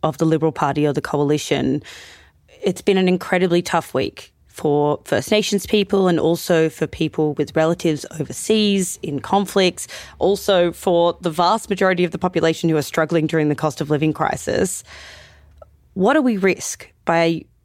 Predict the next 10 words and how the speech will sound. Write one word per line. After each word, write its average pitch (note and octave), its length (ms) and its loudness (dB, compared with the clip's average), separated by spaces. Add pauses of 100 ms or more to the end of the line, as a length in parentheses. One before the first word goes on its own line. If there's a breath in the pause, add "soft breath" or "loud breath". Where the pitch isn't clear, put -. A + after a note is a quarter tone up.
(160)
having G#3 560 2 (260)
Australia's G3 400 2
opposition E3 460 -2
leader D#3 360 2 (140)
go F#3 240 4
down E3 460 2 (140)
this - 180 -4
path - 640 -4
of, D#3+ 180 0
of - 320 -6